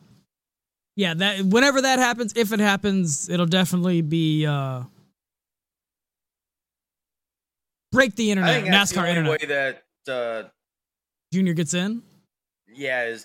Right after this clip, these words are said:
Speaker 2: to take over an existing team versus a startup team, 'cause the charters go with it.
Speaker 1: Well, it's kinda,
Speaker 2: Um,
Speaker 1: kinda do like Trackhouse did, buying, uh, Chip Ganassi.
Speaker 2: Yep. And I think that's, I've heard Kelly, uh, Miller Earnhardt, Earnhardt Miller,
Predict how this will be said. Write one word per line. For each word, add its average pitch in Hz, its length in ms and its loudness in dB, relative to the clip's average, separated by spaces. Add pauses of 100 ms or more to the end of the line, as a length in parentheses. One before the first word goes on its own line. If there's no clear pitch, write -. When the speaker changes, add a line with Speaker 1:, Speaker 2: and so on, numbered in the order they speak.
Speaker 2:
to 123 100 -18
take 135 300 -14
over 120 280 -14
an 110 80 -18
existing 104 540 -20
team 104 360 -20
versus 95 420 -18
a 82 60 -20
startup 95 560 -12
team, 87 240 -20
'cause 98 180 -12
the 90 60 -20
charters 113 480 -4
go 107 180 -6
with 104 280 -8
it. 101 140 -10 (600)
Speaker 1:
Well, 226 220 4
it's 220 160 2
kinda, 247 260 0
Speaker 2:
Um, 208 200 0
Speaker 1:
kinda 240 220 0
do 214 160 4
like 175 120 2
Trackhouse 185 540 -2
did, 175 220 0
buying, 165 380 2
uh, 156 180 2
Chip 185 220 0
Ganassi. 170 720 -6 (720)
Speaker 2:
Yep. 113 220 -4 (720)
And 127 140 -4
I 143 80 -2
think 151 280 -6
that's, 147 220 -4
I've 143 260 -6
heard 196 480 -4 (200)
Kelly, 156 540 -6
uh, 110 320 -4 (420)
Miller 135 400 -8 (280)
Earnhardt, 110 280 -10
Earnhardt 117 460 -10
Miller, 104 420 -14